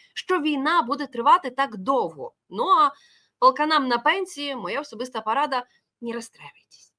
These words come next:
не засмучуйтесь. Вам треба склади не з формою. Вам треба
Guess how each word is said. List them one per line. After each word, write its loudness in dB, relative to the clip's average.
не 2
засмучуйтесь. -4
Вам -2
треба -2
склади -4
не -4
з -16
формою. -4
Вам 0
треба 0